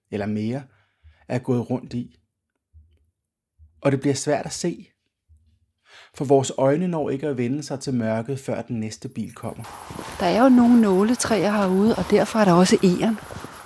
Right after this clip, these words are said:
Speaker 2: Fordi egern jo lever af, blandt andet af koglerne fra nåletræerne.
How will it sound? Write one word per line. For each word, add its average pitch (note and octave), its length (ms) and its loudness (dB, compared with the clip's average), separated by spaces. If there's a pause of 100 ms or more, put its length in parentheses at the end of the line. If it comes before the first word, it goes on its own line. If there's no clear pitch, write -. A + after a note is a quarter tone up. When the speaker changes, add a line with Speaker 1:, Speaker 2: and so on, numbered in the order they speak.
(140)
Speaker 2:
Fordi F#3 260 2
egern G3+ 260 2
jo G3 80 2
lever F3+ 340 4
af, F3+ 300 0
blandt F#3 220 2
andet F#3 200 6
af G#3 100 2
koglerne F#3 460 4
fra F#3 320 -2
nåletræerne. F#3 640 -2